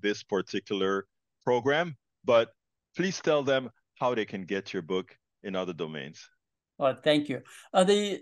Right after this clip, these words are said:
Speaker 2: uh, the website for the book is w w w dot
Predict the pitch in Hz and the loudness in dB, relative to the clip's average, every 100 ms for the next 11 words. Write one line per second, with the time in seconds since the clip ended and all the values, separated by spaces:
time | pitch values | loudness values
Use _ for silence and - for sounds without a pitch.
0 | - 180 175 175 165 160 160 202 233 - | 0 4 4 4 -4 -8 2 4 4 4
1 | 202 190 - 185 165 147 170 196 - 175 | 2 2 -2 0 0 -2 2 2 2 -4
2 | 151 - 190 147 143 160 165 156 160 151 | -4 -8 -12 2 6 6 4 2 4 4
3 | 151 143 139 113 147 147 | 2 0 -2 0 2 4